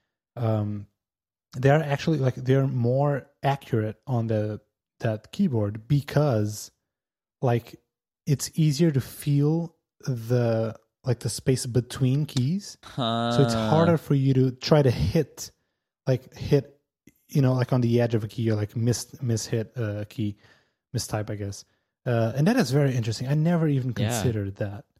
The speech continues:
Speaker 1: Like, the, yeah. So that was,
Speaker 2: Yeah, that,
Speaker 1: that was very
Speaker 2: that
Speaker 1: interesting.
Speaker 2: is super interesting.
Speaker 1: So
Speaker 2: Yeah, I'm very curious about this device now. Um,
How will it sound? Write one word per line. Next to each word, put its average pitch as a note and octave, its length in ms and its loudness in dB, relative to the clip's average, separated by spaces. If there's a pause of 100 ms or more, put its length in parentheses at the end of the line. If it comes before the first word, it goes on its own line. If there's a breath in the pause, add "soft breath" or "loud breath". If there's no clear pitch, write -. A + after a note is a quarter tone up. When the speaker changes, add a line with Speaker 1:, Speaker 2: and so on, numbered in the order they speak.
(360)
Speaker 1:
Like, - 160 -10
the, A#2+ 160 -12 (540)
yeah. A2+ 140 -6 (460)
So C#3 160 -4
that C#3+ 140 0
was, A#2+ 180 0
Speaker 2:
Yeah, D#3+ 140 -2
that, E3+ 200 -4
Speaker 1:
that - 20 -10
was A#2 100 -8
very A2 100 -6
Speaker 2:
that G#2 60 -4
Speaker 1:
interesting. D3 240 -2
Speaker 2:
is G#3+ 100 -4
super A#2 200 -4
interesting. G2+ 400 -6
Speaker 1:
So A#2 180 0
Speaker 2:
Yeah, D#3+ 240 -4
I'm - 140 -4
very A4 220 -2
curious - 340 -6
about C#3 200 -2
this A#2+ 160 -4
device A2 360 -2
now. - 340 -4 (120)
Um, F2+ 480 -6